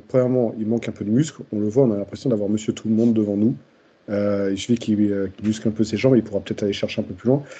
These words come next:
Et puis surtout, quand on regarde les stats de nos, euh, field goals, on se rend compte que, euh, la plupart du temps, on est quand même une équipe qui, depuis des années, a du mal en zone rouge. Et la plupart de nos field goals tentés sont quand même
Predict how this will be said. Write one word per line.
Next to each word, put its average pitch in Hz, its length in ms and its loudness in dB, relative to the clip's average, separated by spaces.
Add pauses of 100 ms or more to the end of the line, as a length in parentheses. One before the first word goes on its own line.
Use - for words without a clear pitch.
(140)
Et 117 80 0
puis 113 200 -6
surtout, - 260 -6
quand - 180 2
on 107 40 -2
regarde 117 300 2
les 104 60 -8
stats - 480 -2 (720)
de 107 160 2
nos, 107 320 2
euh, 98 80 -2
field 110 260 -4
goals, 131 380 6 (100)
on 117 60 -6
se - 180 -6
rend 110 180 0
compte 139 460 0 (160)
que, 120 600 2
euh, 95 1000 -2
la 110 80 0
plupart 123 260 2
du 110 100 -6
temps, 135 320 0
on 131 80 -2
est 110 60 0
quand 117 120 0
même 117 100 2
une 107 60 0
équipe - 180 -12
qui, - 120 -18
depuis 110 400 -6
des 110 160 0
années, 120 160 4
a 123 60 6
du 104 120 -2
mal 117 180 2
en 107 60 0
zone 101 200 -4
rouge. 117 320 2 (420)
Et - 40 -16
la 104 80 -4
plupart 131 260 2
de 113 60 2
nos 113 40 2
field 110 200 -6
goals 120 140 4
tentés 117 300 0
sont 139 180 -6
quand 110 140 -2
même 113 140 -2